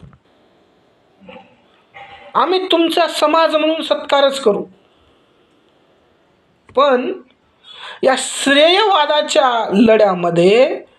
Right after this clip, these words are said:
एकमेकांची शक्ती क्षीण करण्याचं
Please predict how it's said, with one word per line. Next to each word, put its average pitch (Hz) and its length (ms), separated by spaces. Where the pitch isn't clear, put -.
एकमेकांची 254 1040
शक्ती 226 840
क्षीण 320 520
करण्याचं 247 640